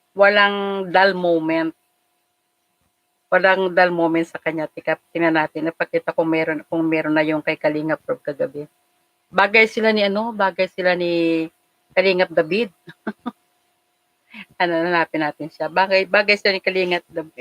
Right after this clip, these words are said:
Kalingap David. Kaya ti-, gusto ko silang tawaging ingkit.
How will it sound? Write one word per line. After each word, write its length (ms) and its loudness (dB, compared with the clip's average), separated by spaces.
Kalingap 400 2
David. 400 -2
Kaya 240 4
ti-, 240 -4
gusto 240 2
ko 80 -6
silang 240 2
tawaging 560 4
ingkit. 400 0